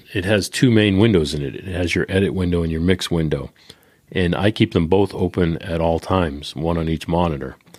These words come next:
For, for me to have one monitor like what you're using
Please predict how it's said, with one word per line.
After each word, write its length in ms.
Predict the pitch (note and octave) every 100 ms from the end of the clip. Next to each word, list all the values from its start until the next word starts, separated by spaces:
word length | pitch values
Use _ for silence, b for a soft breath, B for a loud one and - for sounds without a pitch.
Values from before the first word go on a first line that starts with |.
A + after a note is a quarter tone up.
| b b b b - -
For, 580 | - F2 E2 D2+ D2 - -
for 320 | - F#2 D#2+ D2+
me 240 | F2+ G#2+
to 140 | G2
have 340 | F#2 F2+ E2 E2
one 420 | E2 E2+ G2 G2
monitor 460 | F#2 F2+ F#2 E2+ D#2+
like 260 | D#2+ -
what 220 | F2 D2+
you're 100 | D#2+
using 540 | D#2 E2+ G2+ E2+ E2